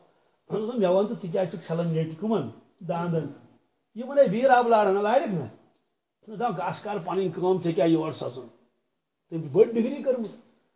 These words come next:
دوٚپُن، "یہِ چھا تھاوان ژوٗنٛٹھ بنٛد کٔرِتھ، کیٛاہ چھا تھاوان؟ ٹھُک تھاوان گٔنٛڈِتھ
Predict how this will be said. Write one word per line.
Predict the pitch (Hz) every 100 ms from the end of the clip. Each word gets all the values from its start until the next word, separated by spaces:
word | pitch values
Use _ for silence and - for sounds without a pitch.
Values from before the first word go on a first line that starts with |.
| _
دوٚپُن، | 196 269 196
"یہِ | 170
چھا | 226
تھاوان | 208 226 196
ژوٗنٛٹھ | 185 214 160 160
بنٛد | 165 156 165
کٔرِتھ، | 175 151
کیٛاہ | - 196
چھا | 202
تھاوان؟ | 180 214 240 - _ _ _ _ _
ٹھُک | 196 165
تھاوان | 175 196
گٔنٛڈِتھ | 190 175 180